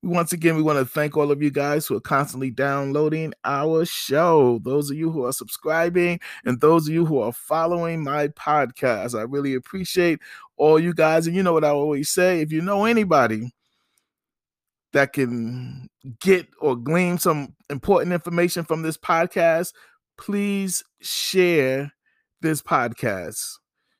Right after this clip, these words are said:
Share it on your Facebook page, share it on your Twitter,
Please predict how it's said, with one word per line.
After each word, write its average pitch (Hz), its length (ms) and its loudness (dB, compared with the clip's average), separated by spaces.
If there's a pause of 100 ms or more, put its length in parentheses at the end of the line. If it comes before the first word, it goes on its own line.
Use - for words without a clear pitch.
Share 156 380 0
it 156 60 0
on 147 140 -2
your 139 80 -2
Facebook 160 580 -2
page, 175 420 0
share 151 260 -2
it 131 100 0
on 127 160 -8
your 113 80 -6
Twitter, 180 480 2